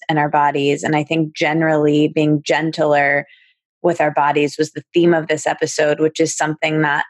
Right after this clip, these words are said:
everyone could stand to hear again and again.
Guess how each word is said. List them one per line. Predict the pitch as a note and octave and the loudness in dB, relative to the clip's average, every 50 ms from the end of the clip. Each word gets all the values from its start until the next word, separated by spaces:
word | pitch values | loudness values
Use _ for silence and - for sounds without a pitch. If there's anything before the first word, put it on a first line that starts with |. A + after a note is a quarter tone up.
| _ _ - | _ _ -2
everyone | F3+ F3+ E3+ F3 E3+ E3+ E3 D#3+ D#3 D#3 D#3 D#3 D#3 D#3 D3+ D#3 D3+ _ _ _ _ _ - - | -2 -2 0 2 2 4 4 4 4 2 2 2 0 0 0 0 -2 _ _ _ _ _ -8 -4
could | - E3+ D#3+ - | -4 -2 -2 -4
stand | - - - C3+ B2 B2+ D3 D3+ D#3 | -8 -4 -4 -2 -2 -2 -4 -6 -6
to | - - D#3 | -4 -6 -6
hear | - - D#3 D3 C#3+ G#2+ C#3 C#3+ - - - - | -4 -2 -2 -2 0 0 0 0 -2 -2 -2 -4
again | E3+ E3 E3 D3+ E3 F#3+ F3 | -4 -2 -2 -2 -2 0 -2
and | E3+ F3 F#3+ | -2 -2 -2
again. | F3+ - - C3+ A2+ - G2 - - | -2 -2 -2 -2 -2 -2 -2 -4 -6